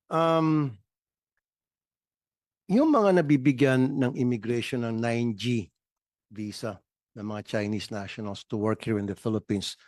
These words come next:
say, mga Chinese teachers, how do you monitor these people? Kasi may batas sa China,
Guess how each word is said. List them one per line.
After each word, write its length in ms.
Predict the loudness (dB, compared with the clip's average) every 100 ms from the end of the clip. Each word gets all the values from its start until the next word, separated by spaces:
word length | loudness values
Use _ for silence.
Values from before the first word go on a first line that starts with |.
| _ _ _ _ _ _ _ _ _
say, 480 | -8 -2 0 -2 -4 _ -6
mga 240 | -4 -4
Chinese 480 | -2 -2 -2 -4 -8
teachers, 560 | -12 -10 -12 -12 -18 _ _ _ _ _ _ _ _ _ _ _ _ _ _ _ _ _ _ _ _
how 400 | -12 0 2 2
do 160 | 0 2
you 160 | 4 4
monitor 560 | 2 2 2 0 0
these 240 | -2 -8 -10
people? 640 | -12 -12 -10 -10 -10 -14 _ _ _ _ _ -4
Kasi 320 | -2 2 2
may 160 | 2
batas 400 | 2 0 0 -2
sa 160 | -2 -4
China, 720 | -4 0 2 4 2 0 -4